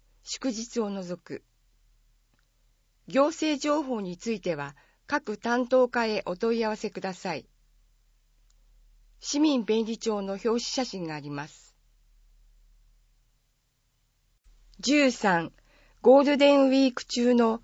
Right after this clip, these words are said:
ゴミの自己搬入。問い合わせ、環境課、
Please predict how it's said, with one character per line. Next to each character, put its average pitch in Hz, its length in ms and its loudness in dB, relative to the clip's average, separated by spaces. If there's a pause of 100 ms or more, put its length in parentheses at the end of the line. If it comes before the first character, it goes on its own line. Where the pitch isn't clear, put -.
(120)
ゴ 226 120 6
ミ 269 120 8
の 269 140 8
自 240 180 0
己 - 40 -6
搬 269 440 4
入。 147 320 -2 (600)
問 262 200 6
い 262 60 8
合 254 60 6
わ 233 120 2
せ、 - 300 0 (280)
環 240 280 2
境 240 280 4
課、 202 280 -2